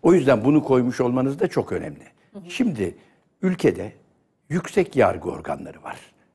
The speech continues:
Speaker 1: Yargı var. Bu yargı idari yargı, işte, e, adli yargı olarak. Şimdi, e, Yargıtay
Speaker 2: Hı hı.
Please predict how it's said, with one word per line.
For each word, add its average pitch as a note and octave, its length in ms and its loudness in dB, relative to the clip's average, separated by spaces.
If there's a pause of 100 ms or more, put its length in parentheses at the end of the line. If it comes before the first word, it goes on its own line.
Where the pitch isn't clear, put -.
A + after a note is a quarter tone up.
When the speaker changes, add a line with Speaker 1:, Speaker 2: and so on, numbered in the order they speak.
(180)
Speaker 1:
Yargı B2+ 440 2
var. C#3+ 280 -4 (480)
Bu F3+ 100 6
yargı F#2+ 280 2
idari A2 580 0
yargı, D3 520 -4 (200)
işte, - 400 -4
e, F#2+ 180 -4
adli A2 360 0
yargı F2 440 -10
olarak. B2 360 -4 (300)
Şimdi, C#3+ 520 -4 (420)
e, C#3+ 80 4
Yargıtay B2 760 2 (280)
Speaker 2:
Hı A#3 60 -10
hı. G3 60 -6